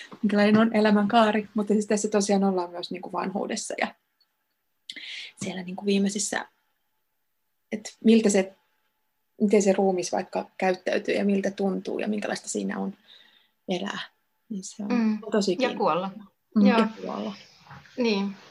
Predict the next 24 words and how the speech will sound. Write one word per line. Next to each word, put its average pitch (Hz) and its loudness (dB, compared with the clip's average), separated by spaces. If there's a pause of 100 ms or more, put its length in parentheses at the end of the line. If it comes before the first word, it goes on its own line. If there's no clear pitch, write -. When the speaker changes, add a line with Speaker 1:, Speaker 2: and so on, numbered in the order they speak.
(140)
Speaker 2:
että 202 -6
se 220 0
oli 233 6
mulla 214 8
ihan 202 6
yksi 185 -6
semmosia 190 0
lähtöajatuksia, 185 6
että 262 2
mä, 196 6 (280)
niinku, - -10 (220)
et, - -2 (100)
et 165 -4
mä 160 -4 (160)
jotenkin, 165 -8
että 151 -8
mä 170 2
haluan, 175 6
että 160 -14 (120)
tää - - (100)
kirja 196 2
alkaa 190 4
niinku 185 -4
syntymisen 190 -4